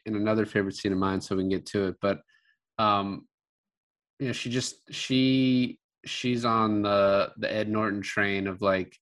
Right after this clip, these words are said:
"This is the theater and it's important and you're just an actor who makes a Birdman movie and you don't deserve to be here."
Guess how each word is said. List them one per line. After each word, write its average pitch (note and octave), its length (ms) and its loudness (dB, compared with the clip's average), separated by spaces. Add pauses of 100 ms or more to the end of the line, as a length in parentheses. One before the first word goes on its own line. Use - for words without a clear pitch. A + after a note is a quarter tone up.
(440)
"This A2+ 180 -2
is G#2+ 120 -4
the A2 120 -4
theater G#2 640 2
and G2 140 0
it's - 180 -6
important G2+ 680 -2
and G2 320 -2
you're G#2 280 -2
just G2 240 -6
an G2+ 80 0
actor G2 440 2
who G2+ 100 0
makes G2 520 -2 (680)
a G#2+ 60 0
Birdman G#2+ 600 2
movie G2 320 0
and G2 120 -2
you G2+ 100 0
don't G2+ 180 -4
deserve F#2+ 360 -4
to F#2+ 80 -6
be G2 220 0
here." - 380 -6